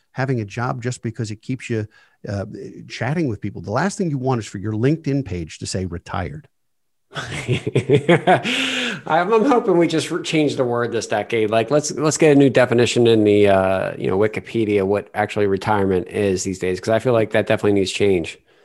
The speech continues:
Speaker 1: Well, a-, and I'll, I'll give you one, because to retire, that word retire, first of all, it has tire in it.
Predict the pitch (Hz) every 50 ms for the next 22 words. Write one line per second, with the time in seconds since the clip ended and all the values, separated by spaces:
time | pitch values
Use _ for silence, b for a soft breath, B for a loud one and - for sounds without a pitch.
0 | b b 143 151 - 165 165 - 147 147 147 151 160 160 151 _ - 135 143 135
1 | 160 170 180 143 87 64 60 - - - 120 113 - 135 120 - - 139 123 123
2 | - - - 156 175 202 160 87 65 64 87 - 123 135 - - 156 160 170 160
3 | 143 123 - - - 110 107 110 120 135 151 156 - - 170 165 - 143 139 120
4 | 113 117 98 - - - 117 113 107 95 78 73 69 65 60 58 60 -